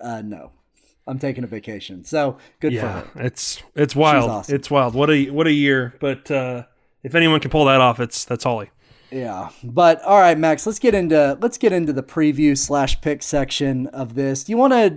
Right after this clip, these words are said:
Speaker 1: review our pick standings right now? Because I'm not catching up to you, and
Speaker 2: I would love to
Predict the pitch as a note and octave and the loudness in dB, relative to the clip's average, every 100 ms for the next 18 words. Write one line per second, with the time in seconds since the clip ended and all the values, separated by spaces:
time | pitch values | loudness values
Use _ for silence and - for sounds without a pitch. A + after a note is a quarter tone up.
0 | D3 E3 C3+ D#3 D#3+ E3 E3 D3 C#3+ - | 0 0 2 4 6 4 2 0 -2 -2
1 | D3 - - C#3+ C#3+ C#3+ C#3+ C#3+ C#3+ C#3 | -8 -8 -6 -4 -2 -4 -4 -4 -4 -6
2 | C3+ E3 C3 E3+ G#3 G3+ E3 D3 C#3 C3 | -6 -8 -8 -6 -4 -2 -4 -2 -2 -4
3 | - B2 - G#2 G2+ - G2+ F2+ F2 F2+ | -8 -12 -12 -14 -16 -18 -20 -20 -18 -20
4 | F#2 G#2+ G#2+ G#2 G2+ G2 F#2 - A#3 A#3 | -20 -18 -16 -14 -14 -16 -16 -2 4 4
5 | D3 C3+ C#3+ A#2+ - B2 A#2 | 4 2 0 -2 -2 0 0